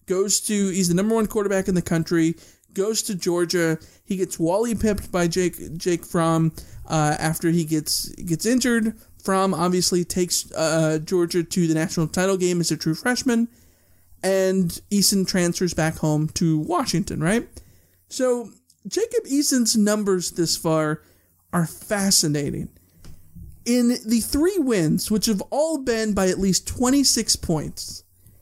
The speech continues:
his passer rating is a one ninety-three point one against Eastern Washington, one ninety-nine point six three against Hawaii, and two hundred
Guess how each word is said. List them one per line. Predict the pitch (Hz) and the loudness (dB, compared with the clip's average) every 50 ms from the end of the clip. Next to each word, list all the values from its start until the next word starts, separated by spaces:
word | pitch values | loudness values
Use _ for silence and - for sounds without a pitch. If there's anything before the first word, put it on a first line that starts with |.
| _ _ _ _ _ _ _ | _ _ _ _ _ _ _
his | _ - 254 233 220 | _ -2 -2 0 0
passer | - 240 254 269 285 269 - 262 | 2 2 2 2 2 2 2 2
rating | 247 233 220 214 214 208 | 2 2 2 2 2 2
is | 196 180 170 | 2 2 2
a | 175 165 | 0 0
one | 180 196 - 98 - - - 175 208 277 330 | -2 -4 -8 -10 -6 -2 0 0 2 2 2
ninety-three | 311 294 294 285 262 247 247 240 233 220 | 2 4 4 4 2 2 2 2 0 0
point | 226 - - 208 208 202 - - | 0 0 0 2 2 0 0 -2
one | - 170 160 156 156 156 165 196 214 - - - - - - | -2 0 2 2 2 2 2 2 0 -2 -8 -20 -20 -16 -8
against | - 185 180 190 185 175 - | -4 -2 0 2 2 2 0
Eastern | - 196 180 - - 175 160 156 | 0 0 -2 0 0 0 2 2
Washington, | 156 156 156 156 - 160 156 - 160 160 175 - - _ _ _ _ _ _ _ - | 2 0 0 0 0 -2 0 2 0 0 0 -2 -6 _ _ _ _ _ _ _ -4
one | - 156 175 247 320 370 330 | 0 0 2 2 2 2 2
ninety-nine | 294 294 294 285 277 254 240 226 226 226 220 | 2 4 4 4 4 4 2 2 2 2 0
point | 220 - 220 214 202 - | 0 0 0 0 0 0
six | - - - 190 - - - | -2 -2 -2 0 0 -2 -2
three | - - 190 180 190 196 196 202 214 214 - | -2 -2 0 0 2 2 0 0 -2 -2 -2
against | 170 175 175 180 170 - - | -2 -2 0 0 0 0 0
Hawaii, | 175 160 160 170 175 180 185 180 180 180 185 - - - _ _ _ _ - | 0 0 0 2 2 2 2 2 2 0 -2 -4 -10 -20 _ _ _ _ -2
and | 190 185 180 165 | 0 0 0 0
two | - - - 294 370 | -2 -2 -2 -2 -2
hundred | 339 - - 302 285 254 233 190 175 170 165 | -4 -2 0 0 0 2 2 0 0 0 -2